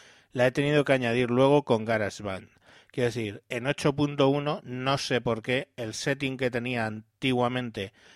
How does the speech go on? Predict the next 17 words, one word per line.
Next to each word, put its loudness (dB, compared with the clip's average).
con -2
la 0
mesa, -2
el -2
U-Control 0
y -2
todo 0
esto -2
que -2
os -4
conté 0
en 2
algún -2
otro 0
capítulo 0
de -4
Behringer 0